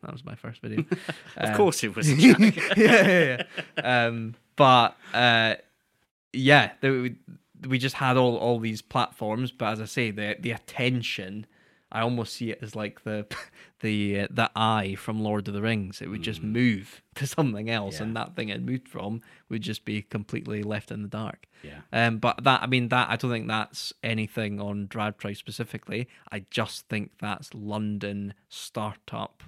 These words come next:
Speaker 2: Yeah.
Speaker 1: That's just how it works.
Speaker 2: Yeah, yeah, absolutely. I, I did print off, I got some, I was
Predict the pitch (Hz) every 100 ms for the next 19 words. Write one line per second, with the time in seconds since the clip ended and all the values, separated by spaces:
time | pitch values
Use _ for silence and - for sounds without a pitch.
0 | - - 113 113 - - 117 104 101 -
1 | 95 - _ _ _ - 69 _ _ -
2 | 71 76 - 90 87 82 101 101 - -
3 | - - 123 - 113 113 104 - 92 101
4 | 90 - 85 85 80 92 -